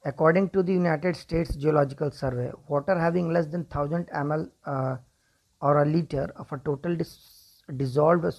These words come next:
solid is। तो यूनाइटेड स्टेट जियोलॉजिकल सर्वे के मुताबिक, अ, वो, अ,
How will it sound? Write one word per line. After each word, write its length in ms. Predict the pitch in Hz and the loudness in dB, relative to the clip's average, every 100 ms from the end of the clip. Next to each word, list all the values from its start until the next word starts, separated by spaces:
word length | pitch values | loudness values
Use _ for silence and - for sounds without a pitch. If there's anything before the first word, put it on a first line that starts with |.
| - | -4
solid 280 | 135 143 143 - | -2 -2 -4 -6
is। 140 | 131 120 - _ _ _ _ - | -6 -6 -16 _ _ _ _ -4
तो 60 | |
यूनाइटेड 380 | 151 156 156 180 | 0 2 2 0
स्टेट 260 | 170 175 156 | -2 -4 -2
जियोलॉजिकल 440 | 165 160 151 170 | 4 4 4 0
सर्वे 280 | 165 165 160 | 0 2 2
के 80 | 151 | 2
मुताबिक, 560 | 156 135 147 156 147 | -2 0 0 0 -2
अ, 160 | - 143 | 0 2
वो, 480 | 143 147 160 156 - | 2 2 2 2 -2
अ, 260 | 147 135 | -6 -4